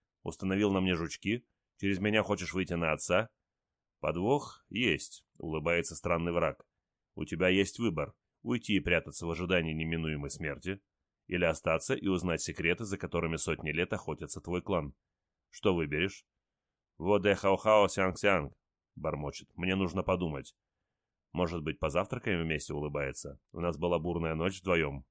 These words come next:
Проголодался. Можем что-нибудь заказать в номер». Готова убить за эти слова, хмурится девушка, прислушиваясь к внутренним ощущениям. «Отдай видеозапись допроса». «Хорошо, возьми карту памяти.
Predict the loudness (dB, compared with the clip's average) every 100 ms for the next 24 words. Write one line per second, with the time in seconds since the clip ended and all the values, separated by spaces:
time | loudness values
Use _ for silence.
0 | -4 -2 0 -2 -2 -2 -4 -8 -12 _
1 | _ _ _ _ -2 0 0 0 0 2
2 | 0 -2 -2 -2 -2 -4 -2 -2 -6 _
3 | _ _ _ _ _ _ -8 -6 -2 0
4 | 0 -2 -4 -4 -6 -6 -6 -4 -2 -4
5 | -4 -4 -4 -4 -2 -2 -2 -6 -8 -6
6 | -6 -4 -4 -4 -6 -6 -4 -4 -4 -4
7 | -4 -2 -4 -8 -10 _ _ _ _ -8
8 | -4 4 4 4 4 4 2 0 -2 0
9 | 0 -2 -4 -12 _ _ _ _ -4 -4
10 | -2 -2 -2 -4 -10 -4 -2 0 0 0
11 | -4 -2 -2 -4 -8